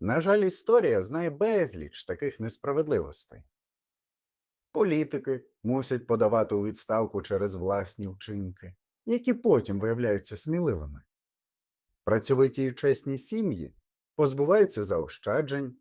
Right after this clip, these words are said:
через негідну поведінку банкірів. Когось безпідставно звинувачують у злочинах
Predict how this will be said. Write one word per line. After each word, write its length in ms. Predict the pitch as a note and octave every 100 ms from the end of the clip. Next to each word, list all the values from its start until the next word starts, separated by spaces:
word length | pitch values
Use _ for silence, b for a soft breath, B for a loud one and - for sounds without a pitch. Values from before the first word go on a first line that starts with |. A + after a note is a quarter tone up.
| _ -
через 320 | G3+ G3 F3+
негідну 420 | G3 E3+ A#2+ A#2+
поведінку 520 | C3 C3+ C3+ A#2 B2
банкірів. 640 | B2 D3 E3 - G#2 D2+ - _ _ _ _ _ _ _ _ _ _ _ _ _ _ _ -
Когось 540 | A#2+ G#2+ A2+ D#3 A#2+
безпідставно 880 | G2+ G2+ - A#2 G#2+ - B2 C#3+ B2
звинувачують 840 | G2+ A2+ A2 G#2 B2+ B2+ A#2 A2+ _
у 140 | B2 A#2
злочинах 920 | G2+ G#2 C3+ D#3 - F#2+ D#2+ _